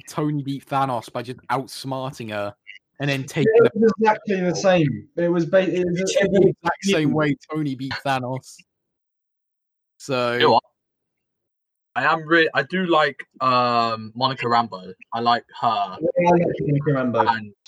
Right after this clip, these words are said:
Speaker 3: yeah. And I
Speaker 1: Yeah.
Speaker 3: like
Speaker 2: Yeah, but
Speaker 3: how
Speaker 2: you didn't get to see much of her powers, though. In,
Speaker 1: And then
Speaker 2: I, I know you're gonna see more of
Speaker 1: I
Speaker 2: them,
Speaker 1: tell you,
Speaker 2: but
Speaker 1: I tell you what, though, after that, I think what it was, I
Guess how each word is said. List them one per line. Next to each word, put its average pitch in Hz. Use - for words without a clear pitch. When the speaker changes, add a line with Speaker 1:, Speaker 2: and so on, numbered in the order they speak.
Speaker 3:
yeah. 98
And 120
I 120
Speaker 1:
Yeah. 120
Speaker 3:
like 135
Speaker 2:
Yeah, 139
but 226
Speaker 3:
how -
Speaker 2:
you 214
didn't 226
get 202
to -
see 190
much 185
of 135
her -
powers, 185
though. 120
In, 131
Speaker 1:
And 175
then 160
Speaker 2:
I, 151
I -
know 190
you're 208
gonna 180
see 175
more 180
of -
Speaker 1:
I -
Speaker 2:
them, 104
Speaker 1:
tell 254
you, 262
Speaker 2:
but -
Speaker 1:
I -
tell 262
you 269
what, 220
though, 123
after 196
that, 110
I 139
think 240
what 196
it 180
was, 151
I 143